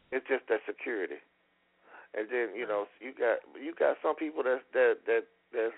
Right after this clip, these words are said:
Speaker 1: that, that has no ill will, but a lot of 'em, man, it's, you know, the guys look at it as players say, you know,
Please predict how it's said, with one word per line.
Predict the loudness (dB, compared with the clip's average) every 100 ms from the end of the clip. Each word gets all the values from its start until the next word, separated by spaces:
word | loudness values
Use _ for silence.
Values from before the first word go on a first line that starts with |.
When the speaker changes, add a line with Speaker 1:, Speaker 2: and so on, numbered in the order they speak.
| -12 _ -2
Speaker 1:
that, | 2
that | 4 4
has | 4 2
no | -4 -2
ill | -2 -2
will, | 0 2 2
but | 2 0 -2 -12 -20 -10 -2
a |
lot | 4 6 8
of | 6 2
'em, | -2 -8 _ -12 -2
man, | 0 0 0 -2 -2
it's, | -4 -4 -8 -6
you | -6
know, | -4 -4 -4 -8 -20 -20 -14 -8
the |
guys | 4 8 8 6 2
look | -6 2
at | 2
it | 2 -6
as | -12 -6
players | 0 0 0 -4
say, | -4 -4
you | -4
know, | -4 -4